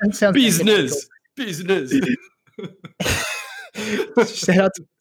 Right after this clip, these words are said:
Speaker 1: shout out to my boy Aziz. Aziz, save me, Aziz. Uh, Aziz Ansari for introducing me to this concept. And it's this idea of thin markets, which is basically, uh, like, when you're dating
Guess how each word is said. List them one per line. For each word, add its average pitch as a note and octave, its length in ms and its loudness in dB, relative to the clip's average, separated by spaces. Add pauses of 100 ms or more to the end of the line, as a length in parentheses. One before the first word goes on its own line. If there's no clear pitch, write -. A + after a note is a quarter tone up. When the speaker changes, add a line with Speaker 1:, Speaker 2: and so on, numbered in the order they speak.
(120)
Speaker 1:
shout G3+ 200 4
out G#3 120 2
to - 80 -8
my F#3 80 4
boy F3+ 260 4
Aziz. F3 540 2
Aziz, A#3 460 -6 (440)
save G3 280 2
me, G3 120 2
Aziz. E3+ 300 2 (560)
Uh, D#3+ 340 4
Aziz F3+ 340 4
Ansari D#3+ 440 4
for D#3 80 -16
introducing D#3 420 -2
me D3+ 80 -2
to D3 40 -2
this C3+ 80 -6
concept. D3 520 0
And D3+ 120 0
it's D3 140 -6
this D#3+ 140 -2
idea F3+ 220 6
of C#3+ 120 -2
thin D3+ 200 0
markets, C#3+ 580 -2 (240)
which D#3 140 -4
is E3 80 -2
basically, F#3 680 2 (180)
uh, - 80 -14 (440)
like, D#3+ 360 0
when D#3+ 220 4
you're E3 120 6
dating E3+ 640 4